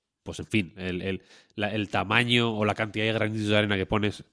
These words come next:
es relativa, está bien, sujeta a debate, entiendo yo, ¿no? Pero es poner tu granito de arena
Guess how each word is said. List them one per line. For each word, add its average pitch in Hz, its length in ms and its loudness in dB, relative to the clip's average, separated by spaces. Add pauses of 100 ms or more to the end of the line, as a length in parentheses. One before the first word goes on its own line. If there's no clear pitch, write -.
(280)
es 113 180 -4
relativa, 127 680 2
está 98 360 -2
bien, 95 280 0
sujeta 98 760 -2
a 87 40 -4
debate, 110 340 0
entiendo 101 340 -4
yo, 139 220 2
¿no? 139 180 -4 (540)
Pero 104 200 2
es 113 80 2
poner 117 260 2
tu 117 100 0
granito 113 320 4
de 110 60 8
arena 131 380 4